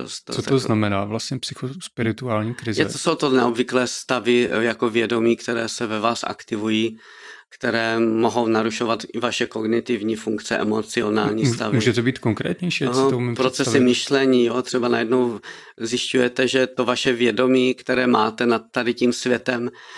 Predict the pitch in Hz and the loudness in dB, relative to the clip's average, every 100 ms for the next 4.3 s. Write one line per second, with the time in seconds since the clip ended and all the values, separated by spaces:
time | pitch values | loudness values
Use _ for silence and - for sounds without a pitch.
0 | - - 131 113 120 - 123 117 - 127 | -16 -2 0 0 -2 0 -2 0 -2 -2
1 | 120 123 123 131 131 120 131 120 123 117 | 0 0 -2 0 -2 -2 -2 2 2 0
2 | - 123 123 117 120 110 120 113 - 123 | -2 -2 -2 -2 -2 0 0 -2 -4 -8
3 | 120 120 - - - - _ _ _ - | -4 -6 -6 -8 -10 -12 _ _ _ -10
4 | 123 104 | -8 -6